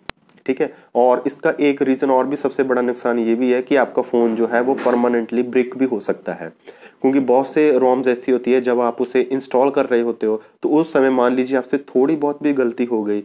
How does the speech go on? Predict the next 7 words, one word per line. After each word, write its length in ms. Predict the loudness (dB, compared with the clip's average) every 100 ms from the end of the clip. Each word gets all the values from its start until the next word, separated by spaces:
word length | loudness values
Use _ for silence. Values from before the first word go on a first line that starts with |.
| -12 _
तो 60 | -4
आपका 220 | -2 -2
फ़ोन 260 | -2 -2 0
टेम्परेरीली 640 | -2 -2 -2 -2 -2 -4 -6 _ -16 -6
या 220 | 0 0 0
परमानेंटली 640 | -2 -2 -2 -4 -4 -4
भी 260 | -2 -2 -2